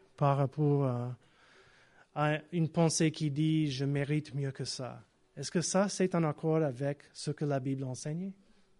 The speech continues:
Ou il faut, il faut, il faut tenir compte de ce que les gens font con-, contre toi.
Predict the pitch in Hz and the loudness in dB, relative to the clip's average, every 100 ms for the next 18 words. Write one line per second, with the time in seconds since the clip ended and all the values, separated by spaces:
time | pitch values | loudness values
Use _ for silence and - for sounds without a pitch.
0 | _ _ _ _ _ _ _ _ _ _ | _ _ _ _ _ _ _ _ _ _
1 | _ _ _ _ - - - - - - | _ _ _ _ -20 -20 -20 -20 -20 -20
2 | - - - 175 190 196 196 190 - - | -20 -20 -2 8 12 12 12 8 -4 -20
3 | - - 165 160 196 190 190 165 170 - | -16 2 4 8 10 10 8 2 2 6
4 | 185 185 151 143 175 - 180 180 180 196 | 4 2 -6 -4 -4 0 2 2 0 -4
5 | 175 - - _ _ - 127 - 175 180 | -4 -6 -20 _ _ -12 -8 -2 -2 0
6 | 156 147 143 151 147 - 170 160 - 156 | 0 0 0 0 -2 -2 -4 -4 -6 -12
7 | - - 160 - - - 120 113 | -10 -2 -2 -2 -12 -14 -14 -14